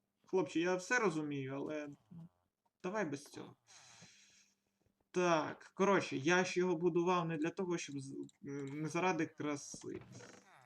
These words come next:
а заради того, щоб викласти непотрібні поки що мені речі, тому давайте ми скинемо хоч трохи і звільнимо собі інвентар.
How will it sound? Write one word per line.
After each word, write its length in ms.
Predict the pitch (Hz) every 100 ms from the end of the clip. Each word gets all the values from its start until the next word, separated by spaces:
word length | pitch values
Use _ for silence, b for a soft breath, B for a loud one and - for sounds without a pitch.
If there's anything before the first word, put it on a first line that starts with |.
| -
а 220 | 160 160
заради 400 | 156 160 160 151
того, 380 | 151 165 180 185
щоб 360 | 175 - 156 -
викласти 640 | 139 156 156 151 151 - 143
непотрібні 920 | 139 147 151 143 139 - 143 123 127
поки 320 | - 135 127
що 200 | 123 -
мені 300 | 123 127 127
речі, 560 | 147 190 202 - 185 180 -
тому 680 | 139 139 156 165 160 156 - _ _ _ _ _ _ _ _ _ _ _ -
давайте 560 | - 147 151 139 143
ми 220 | 139 139
скинемо 840 | 123 - - _ _ - 151 139 135
хоч 260 | 143 139 -
трохи 300 | 147 139 139
і 220 | 143 139
звільнимо 520 | 147 156 143 135 131
собі 420 | - 139 135 135 -
інвентар. 640 | 131 139 139 190 214